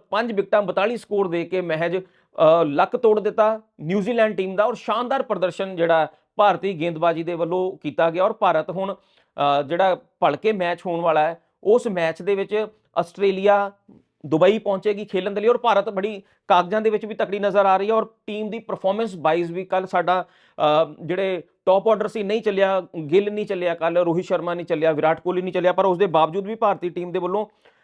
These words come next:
ਸ਼ਾਨਦਾਰ ਖੇਡ ਦਿਖਾਉਂਦਿਆਂ ਮਿਡਲ ਆਰਡਰ ਦੇ ਵਿੱਚ ਆ ਕੇ ਅਕਸ਼ਰ ਪਟੇਲ ਨੇ ਸਕੋਰ ਮਾਰੇ, ਕੇ ਐਲ ਰਾਹੁਲ ਨੇ ਸਕੋਰ ਮਾਰੇ, ਅ, य-, ਅ, ਸ਼੍ਰੇਯਸ ਅਈਅਰ ਨੂੰ ਨਹੀਂ ਭੁੱਲਿਆ ਜਾ ਸਕਦਾ, ਉਹਦੀ, ਉਹਨੇ ਇੱਕ ਐਸੀ ਪਾਰੀ ਬਿਲਡ ਕੀਤੀ ਜਿਹਦੇ ਨਾਲ ਸਾਡੀ ਟੀਮ ਕੱਲ੍ਹ ਜਿੱਤਣ ਦੇ ਵਿੱਚ ਕਾਮਯਾਬ ਹੋ ਗਈ। ਸੋ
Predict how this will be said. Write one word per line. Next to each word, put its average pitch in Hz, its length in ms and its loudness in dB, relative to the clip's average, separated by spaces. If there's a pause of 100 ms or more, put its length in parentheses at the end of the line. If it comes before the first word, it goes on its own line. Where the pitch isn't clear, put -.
(160)
ਸ਼ਾਨਦਾਰ 233 520 2
ਖੇਡ 208 260 -2
ਦਿਖਾਉਂਦਿਆਂ 185 420 -2
ਮਿਡਲ 190 280 -2
ਆਰਡਰ 170 180 0
ਦੇ 175 100 -4
ਵਿੱਚ 175 180 -4
ਆ 156 140 2
ਕੇ 165 300 -6 (240)
ਅਕਸ਼ਰ 214 240 0
ਪਟੇਲ 170 300 -6
ਨੇ 170 100 -6
ਸਕੋਰ 180 300 -4
ਮਾਰੇ, 165 340 0
ਕੇ 170 160 -4
ਐਲ 156 120 4
ਰਾਹੁਲ 151 340 0
ਨੇ 190 100 -4
ਸਕੋਰ 175 300 -6
ਮਾਰੇ, 151 360 -2 (400)
ਅ, 143 420 2 (360)
य-, 170 140 4
ਅ, 151 460 2
ਸ਼੍ਰੇਯਸ 226 460 2
ਅਈਅਰ 196 220 0
ਨੂੰ 208 100 -6
ਨਹੀਂ 208 100 -4
ਭੁੱਲਿਆ 165 260 2
ਜਾ 147 140 2
ਸਕਦਾ, 165 240 0
ਉਹਦੀ, 175 240 0
ਉਹਨੇ 185 300 -2
ਇੱਕ 165 220 -4
ਐਸੀ 165 220 -2
ਪਾਰੀ 165 380 2
ਬਿਲਡ 170 300 2
ਕੀਤੀ 160 260 -8
ਜਿਹਦੇ 170 200 -4
ਨਾਲ 160 200 -4
ਸਾਡੀ 147 240 -6
ਟੀਮ 147 240 -6
ਕੱਲ੍ਹ 143 220 -2
ਜਿੱਤਣ 139 240 -8
ਦੇ 143 100 -4
ਵਿੱਚ 143 160 -8
ਕਾਮਯਾਬ 139 360 -2
ਹੋ 156 100 -4
ਗਈ। 180 100 -2
ਸੋ 180 320 -4